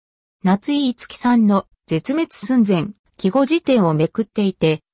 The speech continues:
過剰食いという習わしを知った。旧暦の六月十六日、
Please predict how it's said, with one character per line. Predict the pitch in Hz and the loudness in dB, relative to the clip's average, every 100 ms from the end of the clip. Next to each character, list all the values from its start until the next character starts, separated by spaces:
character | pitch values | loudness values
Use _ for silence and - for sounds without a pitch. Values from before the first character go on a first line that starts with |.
| _ | _
過 | - 170 | -2 2
剰 | 277 285 | 2 2
食 | 277 | 0
い | 330 | 0
と | - 220 | 0 2
い | 196 | 4
う | 185 | 2
習 | 170 156 175 | 2 0 0
わ | 226 | 0
し | 220 214 | 0 0
を | 226 | 0
知 | - 170 | -2 -6
っ | - | -4
た。 | - 151 - _ _ _ _ _ _ _ _ _ | -4 -4 -6 _ _ _ _ _ _ _ _ _
旧 | - 254 294 | 0 2 2
暦 | 294 262 | 0 0
の | 294 | 2
六 | 240 233 254 | 0 0 0
月 | 262 247 233 | 0 -2 -2
十 | 196 233 | 2 2
六 | 240 226 | 2 2
日、 | 202 190 - 175 | 2 2 0 -6